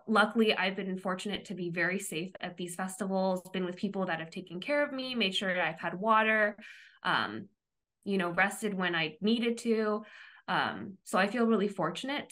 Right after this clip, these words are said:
to have had good experiences. Not everyone does.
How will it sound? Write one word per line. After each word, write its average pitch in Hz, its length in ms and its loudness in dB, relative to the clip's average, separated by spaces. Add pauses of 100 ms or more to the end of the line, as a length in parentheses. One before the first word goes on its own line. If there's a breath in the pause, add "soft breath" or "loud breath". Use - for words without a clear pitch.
to 170 400 2
have 170 160 -6
had 180 300 2
good 185 120 2
experiences. 214 840 0
Not 208 220 4
everyone 190 420 2
does. 185 460 2